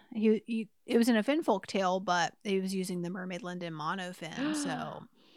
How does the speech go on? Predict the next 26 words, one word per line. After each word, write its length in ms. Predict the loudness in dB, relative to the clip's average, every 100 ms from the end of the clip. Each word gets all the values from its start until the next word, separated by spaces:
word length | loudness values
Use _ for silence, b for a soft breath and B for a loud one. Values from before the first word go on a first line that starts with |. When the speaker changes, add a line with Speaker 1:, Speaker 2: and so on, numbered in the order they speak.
| -4
Speaker 2:
Oh. 180 | -4 -4 b b b
Speaker 1:
So 480 | -8 2 12 12 12 12
cool. 760 | 12 12 12 12 12 10 8
Speaker 2:
That's 100 | 4
amazing. 500 | 0 -4 -2 -2 2
Speaker 1:
The 140 | 4 4
set 320 | 6 4 6
looked 200 | 4 4 0
awesome. 720 | 4 4 2 0 0 -2 -2
I 120 | -2
just 200 | -4 -4
wanna 180 | -4 -4
steal 360 | -4 -2 -4 -2
all 300 | -4 -4 -6
of 80 | -4
those 240 | -2 -2
things 380 | -2 -4 -6 -6
that 120 | -6
are 80 | -4
in 100 | -2
his 160 | -4 -4
set. 420 | -6 -6 -6 -6
Speaker 2:
Yes. 320 | -8 -10 -10 -10
Speaker 1:
It's 160 | -8
like 140 | -8 -4
this 260 | -6 -6